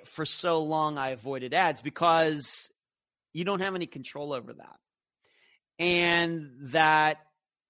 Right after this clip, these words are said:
those ads will be just put in your podcast wherever the, the host, the podcast host sees, you know, sees fit.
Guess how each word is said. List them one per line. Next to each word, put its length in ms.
those 280
ads 440
will 100
be 140
just 280
put 280
in 280
your 200
podcast 800
wherever 1080
the, 680
the 100
host, 460
the 100
podcast 640
host 580
sees, 520
you 120
know, 240
sees 380
fit. 520